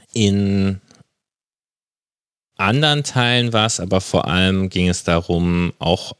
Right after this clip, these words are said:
wissenschaftliches Fachblatt zu sein. Oder wie wir so schön zusammenfassen, wer schreibt, der bleibt. Man kann viel forschen, aber wenn das in der Schublade liegen bleibt, dann gerät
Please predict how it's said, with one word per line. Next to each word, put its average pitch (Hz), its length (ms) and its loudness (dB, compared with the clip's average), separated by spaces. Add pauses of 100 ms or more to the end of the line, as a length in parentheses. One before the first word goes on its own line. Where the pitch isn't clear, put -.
(100)
wissenschaftliches 113 720 -4
Fachblatt - 500 -8
zu 90 160 -4
sein. 85 280 -6 (1080)
Oder 101 340 0
wie 101 100 -6
wir 104 80 0
so 98 80 -2
schön 101 240 0
zusammenfassen, 101 920 -2
wer 92 140 0
schreibt, - 580 -4
der 104 100 0
bleibt. 101 560 -4 (1400)
Man 92 220 0
kann 117 180 0
viel 110 220 0
forschen, 101 540 0
aber 104 380 0
wenn 98 560 -2
das - 320 -2
in 92 200 -6
der 90 120 2
Schublade 95 460 -2
liegen 117 280 -2
bleibt, 90 320 0
dann 95 140 -2
gerät 92 460 -2